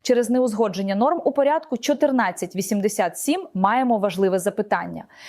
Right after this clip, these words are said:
Вести один список чи розбивати за чотирма групами, як раніше? Ми отримали ексклюзивний лист Т Ц К. Якщо вам цікаво дізнатися більше про це,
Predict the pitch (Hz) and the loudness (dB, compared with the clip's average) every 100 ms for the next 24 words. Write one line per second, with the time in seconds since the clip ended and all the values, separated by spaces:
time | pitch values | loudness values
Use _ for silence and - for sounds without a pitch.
0 | - 214 339 392 294 247 226 214 - 359 | -6 2 2 4 2 4 2 -2 0 0
1 | - 359 - 254 247 214 233 202 202 196 | 2 -4 0 0 2 2 2 2 0 -2
2 | 202 220 220 208 185 277 339 349 330 - | 0 0 0 0 2 2 2 0 -2 -6
3 | - 214 214 220 190 160 - - _ _ | -2 0 2 -2 -2 -4 -8 -12 _ _
4 | _ 233 330 330 233 262 320 294 - 226 | _ 0 2 2 2 2 4 4 2 -2
5 | - 214 220 196 190 247 254 226 214 214 | -2 2 2 2 2 2 2 -2 -2 -4
6 | 220 160 - _ _ _ - 320 - 277 | -2 -4 -6 _ _ _ -2 0 2 2
7 | 233 - 254 208 180 175 185 185 180 - | 2 -2 0 0 -2 -4 -2 -2 -2 -4
8 | 170 233 349 - 370 339 339 311 | 0 2 2 0 0 -2 2 0